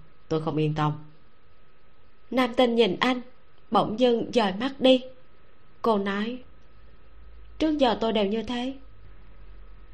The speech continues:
Speaker 1: "Sau này sẽ không."
Speaker 2: Khâu Từ thấy cô né tránh, sắp né ra đến đường cái, mới kéo cô trở lại lối đi bộ.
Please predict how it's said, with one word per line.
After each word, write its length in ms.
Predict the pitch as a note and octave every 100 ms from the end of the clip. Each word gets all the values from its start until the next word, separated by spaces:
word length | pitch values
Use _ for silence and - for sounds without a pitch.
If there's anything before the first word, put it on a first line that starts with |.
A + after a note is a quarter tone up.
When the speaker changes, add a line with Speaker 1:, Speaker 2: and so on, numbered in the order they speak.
| - -
Speaker 1:
"Sau 200 | E3 D#3
này 160 | C#3+
sẽ 160 | C#3 D#3
không." 260 | E3 D#3 - - - - - - - - - - - - -
Speaker 2:
Khâu 200 | - B3+ B3
Từ 180 | G#3+
thấy 180 | G#3 C#4+
cô 200 | D4 C4
né 280 | A3 A#3+ C#4
tránh, 300 | C4+ C4 D#4+ D#4+
sắp 220 | - D#4
né 200 | C4+ C#4+
ra 140 | E4 B3
đến 200 | C4 D4+
đường 220 | A3+ F#3+
cái, 280 | A3+ A#3 D4 - - - -
mới 140 | C4+
kéo 220 | C4+ C#4+ D4
cô 180 | B3+
trở 180 | A3 G#3
lại 220 | A#3+ G3+
lối 180 | F3+ A3+
đi 160 | B3+ A3
bộ. 280 | G3+ F3